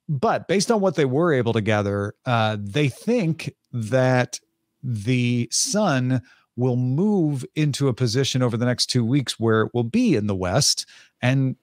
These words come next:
therefore shining on the solar panels.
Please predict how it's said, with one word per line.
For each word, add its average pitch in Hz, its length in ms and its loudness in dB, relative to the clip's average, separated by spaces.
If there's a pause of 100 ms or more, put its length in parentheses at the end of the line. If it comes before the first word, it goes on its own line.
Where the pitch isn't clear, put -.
therefore 110 640 0
shining 139 580 0 (100)
on 110 380 0
the 117 100 -2
solar 104 280 2
panels. 101 480 -2